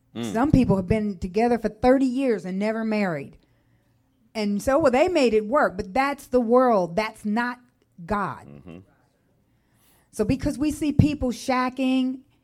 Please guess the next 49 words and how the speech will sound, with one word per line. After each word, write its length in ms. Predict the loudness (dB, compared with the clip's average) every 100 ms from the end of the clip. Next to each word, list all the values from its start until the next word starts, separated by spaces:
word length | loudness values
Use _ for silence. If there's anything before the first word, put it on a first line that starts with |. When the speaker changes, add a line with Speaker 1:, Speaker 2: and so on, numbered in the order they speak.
| _ _ _ -6
Speaker 2:
then 420 | -2 0 -2 0
we 220 | 2 2
think 260 | 0 -4 -2
we 280 | 0 2 0
should 260 | -2 -4
do 240 | -2 0 0
it, 260 | -2 -6 -8
and 120 | -6
it's 180 | -6 -2
okay. 680 | -2 0 -2 -4 -4 -12 _ _ _
That's 180 | -4 0
no 140 | -2
different 360 | 0 -4 -2 -4
than 80 |
when 100 | -4
you 80 | -4
see 180 | -4 0
people 560 | 2 2 0 0 -2 -10 _ _ _ _ _ _ _ _ _ _ _ _ _ _ -20 -20 -18 -8
getting 320 | -6 -6 -6
drunk, 380 | -2 -2 -2 -4
and 100 | -6
so 80 | -4
you 140 | -4
think 240 | -2 -2 -2
it's 160 | 0
okay. 580 | 0 0 -2 -2 -4 -8 _ _ _ _
It's 180 | -10 0
like 140 | 0
my 120 | 2 0
mama 260 | 2 2
used 180 | 0 -2
to 80 | -6
say, 320 | -2 0 0
"So 400 | 0 2 2 0 -8 -4
if 200 | -2 4
your 160 | 2
friends 400 | 2 -2 -2 -2
told 280 | 0 0 0
you 80 | -2
to 60 |
go 160 | 2 2
jump 280 | 4 0 2
off 220 | 0 0
a 60 | -2
cliff, 320 | 0 0 0
will 100 | 0
you 200 | 0 2
go 260 | 4 2
too?" 340 | 0 -2 -2